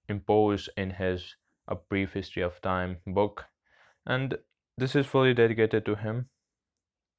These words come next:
And, uh, I would be starting from the chapter two of his book, because, uh, I think that before chapters are really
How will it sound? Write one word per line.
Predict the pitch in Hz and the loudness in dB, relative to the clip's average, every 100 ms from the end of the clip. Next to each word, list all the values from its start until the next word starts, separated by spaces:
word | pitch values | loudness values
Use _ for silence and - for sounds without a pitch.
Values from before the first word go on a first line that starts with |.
| - | -16
And, | 101 98 95 90 | -14 -12 -10 -10
uh, | 92 92 _ - - - - - | -10 -14 _ -20 -20 -20 -6 2
I | |
would | 135 151 139 | 8 8 6
be | 147 147 143 127 | 6 6 6 0
starting | - 123 123 123 | 4 6 6 2
from | - 113 113 | 2 0 2
the | 110 | -2
chapter | - 120 107 110 | 0 -2 2 0
two | - 139 139 147 - | 0 -2 -2 -2 0
of | 101 | 0
his | 107 - | -2 -6
book, | - 127 131 - _ _ _ _ _ _ _ | 0 0 0 -12 _ _ _ _ _ _ _
because, | 131 135 135 - | 2 4 4 2
uh, | 120 120 117 | 0 0 0
I | - 127 | 0 0
think | 143 139 | 0 -2
that | 135 131 _ _ - | -2 -4 _ _ -4
before | 120 120 135 131 | -2 2 2 2
chapters | 131 131 123 131 127 - | 2 0 4 4 2 2
are | 104 107 101 98 | 2 4 4 2
really | 98 101 101 98 95 | 0 0 0 -2 -4